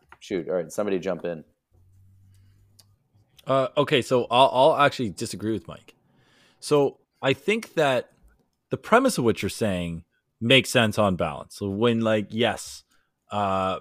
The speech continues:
Speaker 2: Big Pharma has a lot of money, a lot of control, they can pay a lot of money. Um, I think that that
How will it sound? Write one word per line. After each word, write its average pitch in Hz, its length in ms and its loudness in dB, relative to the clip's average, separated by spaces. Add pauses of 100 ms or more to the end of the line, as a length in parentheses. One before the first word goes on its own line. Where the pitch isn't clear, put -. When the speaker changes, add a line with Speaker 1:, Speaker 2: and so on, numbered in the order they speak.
Speaker 2:
Big 123 160 0
Pharma 113 460 0
has 98 180 -2
a 95 40 -2
lot 98 220 0
of 98 60 -2
money, 98 180 -4
a 90 80 -4
lot 92 160 0
of 92 80 -4
control, 95 420 -4
they 87 80 -6
can 85 160 -12
pay 98 120 -8
a 90 60 -2
lot 90 160 -2
of 87 60 -8
money. 92 220 -6 (480)
Um, 98 400 0 (1120)
I 131 120 4
think 185 260 -4
that 160 200 0
that 113 320 -2